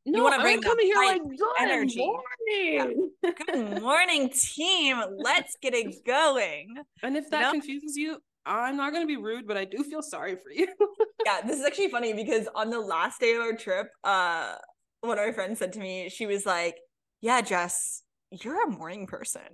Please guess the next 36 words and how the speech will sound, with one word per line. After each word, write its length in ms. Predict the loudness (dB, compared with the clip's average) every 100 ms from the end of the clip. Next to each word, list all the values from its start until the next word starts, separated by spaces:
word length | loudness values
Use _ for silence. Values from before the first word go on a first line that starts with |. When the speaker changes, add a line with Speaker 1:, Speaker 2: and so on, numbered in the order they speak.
| -10
Speaker 1:
And 160 | -4 2
I 80 | 2
was 120 | 2
like, 160 | -4 -4 _ _ _ _ _ _ _ _ -16
"You 360 | -16 -14 -12
figured 260 | -8 -4 0
out 160 | 0 0
the, 80 | -6
you 160 | -8 -4
figured 180 | 0
it 60 | 4
out. 180 | 4 4 -2
You 160 | -8 -6 -4 0
cracked 520 | 2 4 6 4 2
the 60 | -2
Speaker 2:
<laughs> 120 | 4
Speaker 1:
code." 220 | 6 6 2 -14 -20 -20 -4
And 400 | 2 4 4 2 -2 -2
'cause 200 | 2 2
we 120 | 2
had, 160 | 2 2
like, 160 | 0 -2
on 120 | -2
the 160 | -4 -6
way 220 | -6 -6
home, 180 | -6 -6
we 100 | -6
had 240 | -4 -2
a, 220 | -2 -2
s-, 220 | -6 -10 -8
like, 120 | -6
a 60 | -6
six 380 | -6 -8 -6 -2
A 100 | 0
M 200 | 0 -2
flight. 400 | -2 0 0